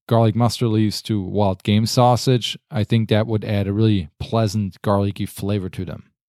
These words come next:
But it's not just the leaves that you can eat. Every part of the plant is edible.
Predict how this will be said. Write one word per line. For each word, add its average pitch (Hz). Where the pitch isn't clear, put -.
But 117
it's 120
not 147
just 143
the 110
leaves 127
that 110
you 98
can 101
eat. 101
Every 147
part 135
of 117
the 101
plant 117
is 95
edible. 110